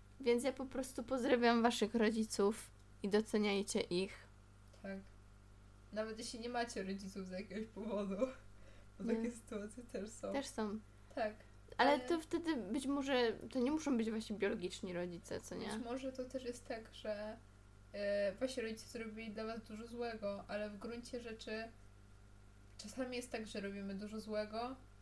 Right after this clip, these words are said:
Speaker 2: ale my o tym nie wiemy w jaki sposób. W sensie, że nam
Speaker 1: Mm.
Speaker 2: się wydaje, że robimy dobrze.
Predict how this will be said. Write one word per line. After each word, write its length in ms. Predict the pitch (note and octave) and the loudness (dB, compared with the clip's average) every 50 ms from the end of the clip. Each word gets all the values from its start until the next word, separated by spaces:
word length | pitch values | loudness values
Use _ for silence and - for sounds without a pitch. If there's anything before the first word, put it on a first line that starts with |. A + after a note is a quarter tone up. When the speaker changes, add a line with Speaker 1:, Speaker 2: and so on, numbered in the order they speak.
| - - - | -12 -6 -2
Speaker 2:
ale 140 | G3+ G#3 | -2 -2
my 120 | G3+ G#3 G#3 | -2 -2 -4
o 40 | G#3+ | -4
tym 240 | - - G3+ G3 | -6 -6 -6 -6
nie 100 | G3+ G#3 | -4 -4
wiemy 260 | G#3 G#3+ G3 F#3 F3+ F3 | -4 -4 -4 -4 -6 -6
w 60 | - | -8
jaki 200 | F3 - - - | -10 -12 -12 -16
sposób. 440 | - - - - F#3+ - - G3+ F#3+ | -16 -10 -6 -6 -6 -6 -8 -12 -12
W 40 | |
sensie, 260 | - A3+ A3+ A3+ B3 A#3 | -12 -12 -10 -8 -8 -6
że 80 | A3+ | -4
nam 80 | A3 A3 | -4 -4
Speaker 1:
Mm. 140 | A3+ A3 A3+ | -4 -4 -4
Speaker 2:
się 60 | A#3+ | -6
wydaje, 320 | A3 A3 G#3+ A3 A3 A3 A3 | -6 -4 -2 -2 -2 -2 -2
że 140 | A3+ A3 | -2 -4
robimy 340 | G#3+ G#3 G3 G3 G3 G3 G3 | -4 -4 -6 -6 -6 -6 -6
dobrze. 520 | F#3+ F#3+ - F#3 F3+ - - - F3 F3+ | -6 -4 -4 -6 -6 -6 -10 -12 -12 -12